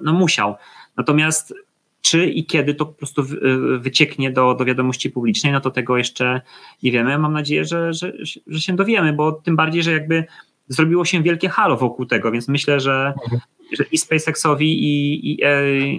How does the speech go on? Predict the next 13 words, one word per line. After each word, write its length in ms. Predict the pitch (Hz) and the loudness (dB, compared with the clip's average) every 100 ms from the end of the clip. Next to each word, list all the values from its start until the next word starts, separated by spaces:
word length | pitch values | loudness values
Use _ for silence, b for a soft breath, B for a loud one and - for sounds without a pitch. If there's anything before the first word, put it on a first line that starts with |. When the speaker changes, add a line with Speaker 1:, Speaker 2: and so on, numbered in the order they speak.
| - | -8
Speaker 1:
i 420 | - 139 135 139 - | -10 -6 -4 -4 -4
F 100 | 135 | -2
A 40 | 143 | 2
A 440 | 135 131 139 143 _ | 2 2 0 0 _
po 60 | - | -8
prostu, 320 | 156 170 180 | -4 0 0
no, 320 | 202 208 247 311 240 | 0 0 -4 -12 -4
zale-, 280 | 302 359 359 - | -2 -2 -6 -4
będzie 180 | 277 | 0
zależało 480 | 254 285 294 311 294 | 0 0 0 0 2
na 120 | 190 | 0
tym, 200 | 143 165 | 2 0
żeby, 480 | 165 170 180 185 190 | 0 0 0 0 0